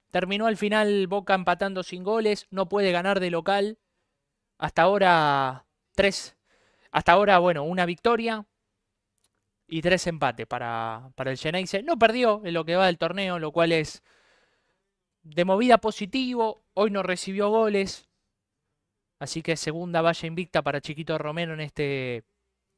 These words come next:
en este torneo, en cuatro fechas. No está nada mal, pero Boca va a tener que, que sumar de a tres sí o sí frente a Central Córdoba. Hoy tenía que sumar de a tres también sí o sí. El punto no es bueno para el Xeneize,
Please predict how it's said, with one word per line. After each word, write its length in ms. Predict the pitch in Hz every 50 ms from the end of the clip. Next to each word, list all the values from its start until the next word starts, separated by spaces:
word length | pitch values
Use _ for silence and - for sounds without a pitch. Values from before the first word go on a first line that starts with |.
| _ _ _ _ _
en 100 | 135 151
este 220 | 160 - 156 143
torneo, 300 | 151 160 165 190 208 202
en 60 | 180
cuatro 280 | - 170 165 - 170 170
fechas. 520 | - 214 214 - - 180 175 160 - - _ _ _ _ _
No 80 | - 131
está 160 | - - 143
nada 220 | 151 156 160 160 165
mal, 220 | 180 190 190 175
pero 300 | - 175 175 196 196 - - _ _ _ _ _ _ _ _ _ _ _ _ _
Boca 280 | _ 156 165 160 - 165
va 100 | 160 156
a 40 | 156
tener 320 | - 156 156 160 165 165 151
que, 600 | - 147 147 143 139 135 135 135 131 127 127 -
que 100 | - 147
sumar 340 | - - 156 160 165 170 156
de 60 | 156
a 80 | 143 143
tres 200 | - 160 160 -
sí 160 | - 165 151
o 80 | 147
sí 140 | - - 170
frente 400 | 156 - 156 151 143 143 147 139
a 60 | 131
Central 340 | - - 147 143 147 156 156
Córdoba. 380 | 151 175 185 185 185 190 185 -
Hoy 160 | - 160 160
tenía 340 | 151 - 151 156 160 156 147
que 100 | 127 135
sumar 280 | - - 139 143 147 139
de 80 | 135
a 40 | 131
tres 200 | 123 143 147 135
también 320 | - 131 127 135 135 139 127
sí 140 | - 139
o 60 | 139 127
sí. 220 | - 156 156 156 - - - _ _ _
El 140 | - 131 127
punto 320 | - 151 156 147 143 135
no 120 | 139 151 143
es 60 | 135
bueno 240 | 135 143 139 135 123
para 220 | 131 135 135 135
el 180 | 135 135 135 131
Xeneize, 560 | - 170 185 214 226 226 - - 226 220